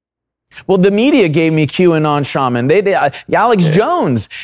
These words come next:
Speaker 1: he's the one that called me Q shaman. Then the media called me the QAnon shaman. And then every, and then they started saying I call myself that.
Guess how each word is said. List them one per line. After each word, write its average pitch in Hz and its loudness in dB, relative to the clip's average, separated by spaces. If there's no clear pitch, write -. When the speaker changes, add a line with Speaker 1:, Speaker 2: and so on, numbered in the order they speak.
Speaker 1:
he's 247 2
the 285 2
one 240 2
that 202 -2
called 208 2
me 202 0
Q 208 0
shaman. 175 0
Then 170 0
the 175 0
media 185 2
called 165 0
me 156 0
the 143 0
QAnon 156 0
shaman. 110 -2
And 151 -2
then 165 0
every, 165 0
and 175 2
then 208 2
they 202 2
started 185 -2
saying 175 -2
I 156 0
call 165 -2
myself 156 -2
that. - -4